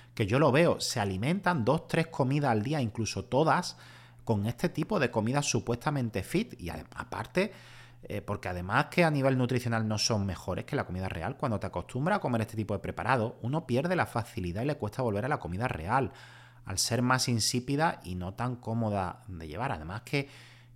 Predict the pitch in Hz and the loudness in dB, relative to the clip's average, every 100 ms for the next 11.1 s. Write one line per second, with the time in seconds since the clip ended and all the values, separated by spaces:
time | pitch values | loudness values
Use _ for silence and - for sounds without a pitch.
0 | - - 82 85 98 127 123 156 - - | -20 -12 -8 -2 0 2 4 4 2 -2
1 | 117 101 90 - 104 90 113 - - - | 0 0 0 0 -2 0 -2 -2 -10 -10
2 | - 196 202 180 139 120 117 113 110 107 | -8 -6 -2 -2 -2 4 6 6 4 4
3 | 151 135 101 113 117 143 160 - 214 185 | 2 2 0 -2 0 2 2 2 0 2
4 | 135 117 113 110 113 107 104 107 - 107 | 0 0 0 0 0 0 -2 -4 -4 -4
5 | 113 110 113 170 202 104 98 92 92 92 | -2 0 0 -2 -4 -4 -4 -6 -6 -8
6 | 95 101 101 85 90 101 135 156 - 90 | -10 -8 -6 -4 -2 0 0 0 -2 -2
7 | 135 - 107 90 120 117 87 85 90 92 | -4 -4 -4 -4 -4 -4 -2 -2 -2 -2
8 | 101 98 110 95 - 92 92 98 107 101 | -4 -2 -2 -2 0 2 2 0 -4 -2
9 | 98 104 117 98 85 - - - - - | -2 -4 -4 -6 -6 -12 -20 -20 -20 -20
10 | - 110 - 98 90 92 98 - 120 123 | -10 -8 -4 -4 -2 -4 -4 0 2 4
11 | 98 | 2